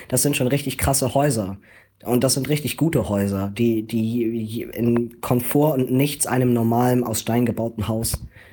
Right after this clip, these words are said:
irgendwie, äh, nachstehen. Und, äh, die sind sogar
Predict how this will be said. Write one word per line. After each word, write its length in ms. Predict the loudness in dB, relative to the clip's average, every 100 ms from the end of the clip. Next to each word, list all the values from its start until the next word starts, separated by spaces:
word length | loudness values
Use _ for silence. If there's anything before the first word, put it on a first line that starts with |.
| _
irgendwie, 720 | 2 4 4 2 2 2 -2 -4
äh, 240 | -2 0 -2
nachstehen. 800 | -2 0 0 -2 -2 0 -2 -4 -14 _ _ _ -20 _ _ _ -20 _
Und, 400 | 2 4 2 -2
äh, 240 | -4 -2
die 100 | -2
sind 220 | 0 0 2
sogar 480 | 0 2 2 0